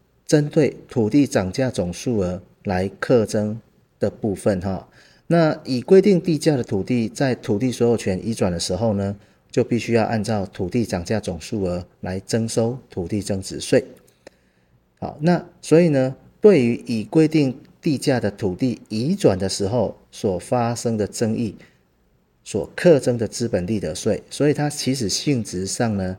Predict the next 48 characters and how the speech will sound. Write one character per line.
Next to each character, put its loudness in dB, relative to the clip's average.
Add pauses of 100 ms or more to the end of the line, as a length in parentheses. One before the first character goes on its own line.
(120)
有 0
一 2
点 -2
类 2
似 -4
是 -4
所 -6
得 -10
税 -2
的 -6
概 -4
念。 -4 (800)
那 4
我 4
们 2
的 2
这 4
个 2
土 -4
地 0
增 -2
值 -4
税， 0 (400)
如 4
果 4
是 0
属 -2
于 -4 (120)
有 2
偿 -4
移 -4
转 -4
的 -6
话， -4 (520)
那 4
这 6
个 4
有 0
偿 -2
移 -2
转 0
的 -2
部 -2
分 -2
包 -2
括 -4
买 -6
卖、 -2